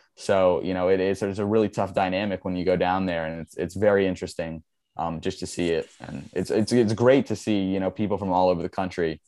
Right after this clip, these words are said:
you know, meeting at, or not, not the country, all over the world, meeting at a baseball stadium in, in Somerset, New Jersey.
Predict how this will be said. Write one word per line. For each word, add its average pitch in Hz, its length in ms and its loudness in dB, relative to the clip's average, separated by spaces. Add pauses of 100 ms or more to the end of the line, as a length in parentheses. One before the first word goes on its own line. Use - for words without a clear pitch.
(300)
you 95 80 -2
know, 85 120 -2
meeting 92 360 2
at, 90 140 -2 (260)
or 95 100 6
not, 107 280 4
not 87 220 -4
the - 80 -6
country, 104 360 0
all 95 200 6
over 92 140 4
the 87 80 0
world, 87 440 4
meeting 92 300 -2
at - 120 -6 (140)
a 90 60 2
baseball 92 460 4
stadium 87 520 -2
in, 82 200 -10 (120)
in 95 120 0
Somerset, 101 540 2
New 85 140 -2
Jersey. 92 500 2